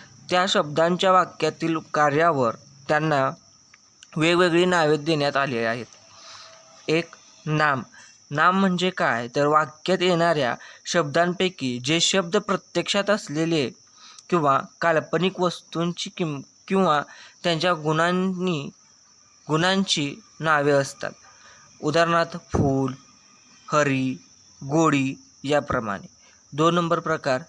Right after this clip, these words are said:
सर्वनामे. सर्वनामे म्हणजे काय, जे शब्द कोणत्याही प्रकारच्या नामांऐवजी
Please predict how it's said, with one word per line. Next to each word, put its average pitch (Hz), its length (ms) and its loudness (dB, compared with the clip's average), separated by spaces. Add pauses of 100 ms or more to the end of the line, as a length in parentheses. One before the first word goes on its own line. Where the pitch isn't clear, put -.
सर्वनामे. 139 680 0
सर्वनामे 170 680 0
म्हणजे 170 320 0
काय, 123 300 -4 (420)
जे 170 140 2
शब्द 185 360 0
कोणत्याही 175 840 0
प्रकारच्या 160 800 -2 (360)
नामांऐवजी 156 960 2